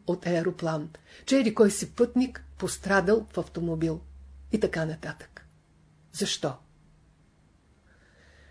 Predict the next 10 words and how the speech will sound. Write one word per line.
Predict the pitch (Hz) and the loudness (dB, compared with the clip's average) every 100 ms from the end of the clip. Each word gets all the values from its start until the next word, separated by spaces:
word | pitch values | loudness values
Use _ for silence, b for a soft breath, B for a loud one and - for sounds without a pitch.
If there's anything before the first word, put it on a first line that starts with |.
| b - | b -12
Все | - 277 | 0 6
имат | 277 180 185 254 254 | 6 8 8 6 6
някакъв | 196 190 - - 170 | 0 -2 -6 -10 -8
дефект. | 165 127 - - - - - - _ - - _ _ _ _ - - - - | -10 -6 -6 -6 -14 -18 -20 -20 _ -20 -20 _ _ _ _ -20 -20 -20 -2
Автомобилите | 226 214 196 170 160 254 226 - 170 | 0 2 4 4 6 6 6 2 -4
не | 160 | -4
трябва | - - 190 202 175 | -6 -2 2 4 2
да | 165 160 | -2 -2
се | - | -4
сблъскват, | 143 - 180 180 - 165 165 | -8 -6 -4 -4 -6 -8 -10